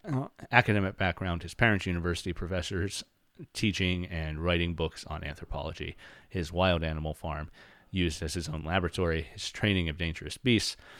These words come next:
his physical contact with them instead of learning it from books,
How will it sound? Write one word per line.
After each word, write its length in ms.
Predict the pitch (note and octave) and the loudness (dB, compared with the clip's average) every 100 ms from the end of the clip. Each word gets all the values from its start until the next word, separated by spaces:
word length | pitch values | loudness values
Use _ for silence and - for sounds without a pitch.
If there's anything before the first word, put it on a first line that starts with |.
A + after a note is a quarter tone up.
| - - _ | -20 -20 _
his 200 | - E2 | -6 -4
physical 420 | - - A2+ G#2 F#2+ | 0 2 2 2 0
contact 680 | G#2 G2 F#2 F#2+ F2+ - | 2 2 4 2 2 0
with 200 | F#2 D#2+ | -4 -2
them 220 | E2+ D#2 D#2+ | -2 -4 -4
instead 380 | D#2 - E2 D#2 | -6 -6 -6 -8
of 100 | - G2 | -8 0
learning 420 | G2+ G#2+ F#2+ F#2 | 4 6 4 2
it 120 | - | -2
from 200 | E2+ E2+ | -6 -6
books, 440 | F#2 C#3+ - - | 8 8 8 0